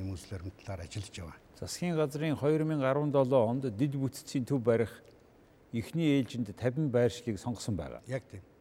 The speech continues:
Speaker 2: Санхүүжилтийг Хятадын 2 тэрбумын юаны буцалтгүй тусламжаар олохоор шийдсэн байгаа.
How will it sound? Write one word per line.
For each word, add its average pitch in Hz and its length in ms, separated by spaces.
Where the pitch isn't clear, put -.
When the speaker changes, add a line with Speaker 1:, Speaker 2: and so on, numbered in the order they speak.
Speaker 2:
Санхүүжилтийг 143 1040
Хятадын 160 580
2 160 320
тэрбумын 147 720
юаны 139 400
буцалтгүй 127 880
тусламжаар 117 640
олохоор 117 320
шийдсэн 123 480
байгаа. 78 280